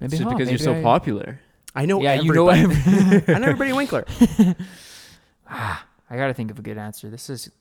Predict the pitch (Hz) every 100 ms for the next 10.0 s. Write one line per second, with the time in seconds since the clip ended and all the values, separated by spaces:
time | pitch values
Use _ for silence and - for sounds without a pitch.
0 | _ - 160 - 147 - 123 110 - 107
1 | 110 104 _ _ _ - 123 127 120 98
2 | - _ - - 214 - - - - 226
3 | 240 - 254 240 247 254 220 - 196 -
4 | 208 - 160 - - - _ - 117 113
5 | 117 120 117 107 _ - 127 107 107 -
6 | - 170 - - - - 151 - 208 196
7 | - - - _ _ 139 131 131 131 123
8 | 120 117 _ _ _ _ _ _ _ _
9 | _ _ _ _ - _ _ - - 190